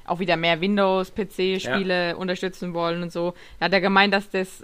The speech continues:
Speaker 1: sehr wichtig ist, auch für den Gaming-Markt und bla bla bla. Also ich glaub schon, dass da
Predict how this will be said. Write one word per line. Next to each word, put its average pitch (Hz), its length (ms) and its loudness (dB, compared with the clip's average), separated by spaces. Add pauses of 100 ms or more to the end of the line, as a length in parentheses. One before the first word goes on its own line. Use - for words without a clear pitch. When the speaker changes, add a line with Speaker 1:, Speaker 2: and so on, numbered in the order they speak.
Speaker 1:
sehr 175 520 2
wichtig 208 320 -4
ist, 170 160 -6
auch 180 120 -2
für 175 140 -6
den 160 360 -8 (320)
Gaming-Markt 185 920 4
und 165 120 -6
bla 147 140 -2
bla 151 140 -2
bla. 151 180 0
Also 175 120 2
ich 202 140 -4
glaub 226 220 6
schon, 240 240 4
dass 233 180 0
da 208 280 4